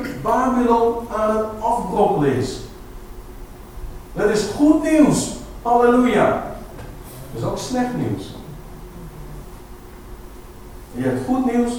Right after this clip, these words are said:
en je hebt <laughs> altijd slecht nieuws. Want als de vrouw, als Babylon valt, als, eh, volgens mij Openbaring veertien zegt: "Gevallen, gevallen is Babylon."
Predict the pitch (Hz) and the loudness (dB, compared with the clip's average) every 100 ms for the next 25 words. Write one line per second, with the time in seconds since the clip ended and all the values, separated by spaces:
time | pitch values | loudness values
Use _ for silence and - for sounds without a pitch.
0 | - 151 143 - - 156 - - - - | -4 -2 -2 -4 -6 -6 -8 -10 -12 -4
1 | 120 156 156 - - 143 120 - - - | -2 0 -4 -8 -10 -8 -8 -10 -14 -6
2 | 151 247 - - - - - - - 226 | 2 4 6 4 -2 -10 -14 -12 4 8
3 | 233 226 170 170 - 233 247 262 - - | 8 6 4 2 0 0 6 8 10 6
4 | - - 151 - 220 233 226 175 147 123 | 4 2 2 2 6 8 8 6 2 2
5 | 123 247 240 - - - 185 180 - - | 0 4 6 6 2 -4 -2 -2 -2 -8
6 | - - - - - - - 156 156 151 | -12 -14 -16 -16 -16 -14 -6 2 6 8
7 | 151 - - 156 196 - 202 185 170 165 | 6 0 -4 -2 2 4 4 4 2 4
8 | - - 233 226 214 147 185 170 - - | 4 2 4 6 6 6 2 0 0 -2
9 | 156 - 277 285 240 - - 277 269 240 | -2 2 4 6 6 6 4 6 6 6
10 | - - - - 269 277 285 311 320 | 6 4 6 8 8 6 6 6 6